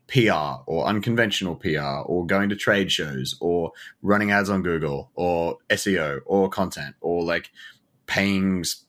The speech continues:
sponsoring blogs where your audience already exists. Like, so it's just a big list of stuff. And then it gives you a little framework on how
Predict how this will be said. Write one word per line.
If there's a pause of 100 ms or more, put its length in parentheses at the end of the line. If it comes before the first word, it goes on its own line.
sponsoring
blogs
where
your
audience
already
exists.
Like,
so (260)
it's
just
a
big
list
of
stuff. (260)
And
then
it
gives
you
a
little
framework
on
how